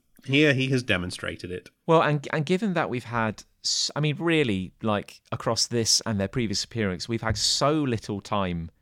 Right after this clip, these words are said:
Speaker 1: Yeah.
Speaker 2: with War Maker in any printed media that we, we just know so little about how his powers work.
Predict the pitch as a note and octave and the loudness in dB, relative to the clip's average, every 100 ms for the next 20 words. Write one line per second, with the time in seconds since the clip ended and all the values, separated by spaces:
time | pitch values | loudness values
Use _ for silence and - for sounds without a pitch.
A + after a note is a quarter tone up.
0 | _ _ G#2+ G2 E2+ - - - A2 F#2+ | _ _ 0 0 0 -12 -12 -2 0 2
1 | F2 E2 F2 D#2 _ C3+ - D#3+ D#3 B2 | 0 -2 -6 -6 _ -4 0 2 2 0
2 | F2+ - G#2 - F2+ G#2+ G2+ D#2 D#2 G2 | -2 -2 -2 -4 -4 -2 0 -2 -6 -4
3 | A2 G2 B2 A2 C3 - G#2+ G2+ A#2 G#2+ | -4 -6 -8 -6 -4 0 0 2 0 0
4 | A2 - F#2+ F#2 D#2+ F2+ F2 G2 F2+ F2 | -2 -2 -4 -4 -2 -4 -2 -2 -2 -4
5 | F2+ C#2 A1+ - | -8 -8 -10 -16